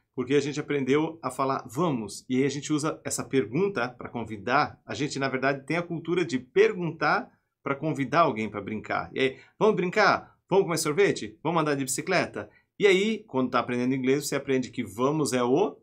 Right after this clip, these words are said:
"let's". E aí acontece que você começa a traduzir. E aí você começa a usar o let's, então, pra fazer pergunta. Mas presta atenção. O let's não é usado pra fazer pergunta. O let's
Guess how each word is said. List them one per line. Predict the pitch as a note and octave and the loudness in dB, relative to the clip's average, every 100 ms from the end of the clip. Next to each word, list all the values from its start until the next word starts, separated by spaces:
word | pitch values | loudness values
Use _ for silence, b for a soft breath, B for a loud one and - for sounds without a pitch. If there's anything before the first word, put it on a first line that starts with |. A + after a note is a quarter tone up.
| _ - | _ -10
"let's". | F#2+ C3+ - - - - | -2 -2 -2 -4 -6 -4
E | F3 | 0
aí | F3+ D3+ | 2 2
acontece | D#3+ D#3+ D3+ - | 0 -2 -2 -2
que | |
você | D#3+ | -4
começa | D#3 D3+ D#3+ | -2 -2 -4
a | D#3 | -4
traduzir. | D#3+ E3 F3 B2+ B2+ B2+ _ - | -4 -2 -4 0 0 -2 _ -8
E | A#2+ | -8
aí | |
você | - | -4
começa | B2+ B2 B2 | -2 -2 -2
a | |
usar | A#2 B2 | 0 0
o | |
let's, | A#2 A#2+ B2 | 2 0 -2
então, | B2+ C3+ | -4 -4
pra | B2+ | -4
fazer | C3 C#3 C#3 | -4 -4 -4
pergunta. | D#3+ C#3 A#2 G2 G#2 - b b | -4 -6 -6 -8 -10 -12 b b
Mas | - - | -12 -2
presta | D3 F3+ | 0 0
atenção. | G3 F#3 - A#2 G2+ b b b b | 0 0 0 -2 -4 b b b b
O | A2+ | -4
let's | A#2+ C3+ F3+ - C#3+ | 2 2 2 0 0
não | C#3 E3+ A3+ A#3 F#3 | 2 4 4 4 2
é | G#3+ | 2
usado | E3 A#2+ D#3+ D#3+ | 0 2 2 2
pra | B2+ | -6
fazer | A#2 A2+ | -4 -4
pergunta. | A2+ G#2 G#2 F#2 F#2+ - | -6 -6 -8 -8 -12 -10
O | A#2 | -4
let's | A#2+ C#3+ F#3+ - | 0 2 0 -2